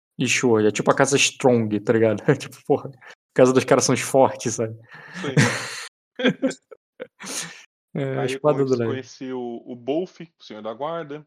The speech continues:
Speaker 2: Eu tive lá, falei pra ele que no final daquele dia as cores seriam trocadas de azul escuro e preto pra branco e azul claro.
Speaker 1: Uhum.
Speaker 2: Ele sim. Aí, nisso, é, eu fui conversar com o, com o mestre,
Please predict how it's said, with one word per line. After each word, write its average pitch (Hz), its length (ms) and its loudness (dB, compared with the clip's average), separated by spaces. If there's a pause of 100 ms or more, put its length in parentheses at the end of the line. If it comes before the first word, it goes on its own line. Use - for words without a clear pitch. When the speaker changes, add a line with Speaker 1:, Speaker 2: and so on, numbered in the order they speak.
(120)
Speaker 2:
Eu - 80 -20
tive 113 200 -20
lá, 165 240 -4
falei 120 300 -8
pra 120 240 -14
ele 120 200 -8
que - 140 -20
no 107 80 -16
final 120 280 -8
daquele 120 400 -12
dia 110 360 -12 (320)
as - 260 -16
cores 123 340 -8
seriam 120 240 -16
trocadas 117 560 -12
de 110 100 -12
azul 110 240 -10
escuro 113 580 -16
e 107 40 -16
preto 113 480 -14
pra 104 440 -10 (160)
branco 123 380 -10
e 123 40 -10
azul 113 140 -18
claro. 170 480 -4 (380)
Speaker 1:
Uhum. 117 500 -6 (120)
Speaker 2:
Ele 104 140 -20
sim. 185 460 -14 (340)
Aí, 120 760 -12 (140)
nisso, 135 720 -8 (320)
é, 110 380 -16
eu 113 80 -20
fui - 180 -16
conversar 123 580 -10
com 120 320 -18
o, 107 680 -8 (320)
com 120 140 -16
o 117 40 -14
mestre, 170 640 -12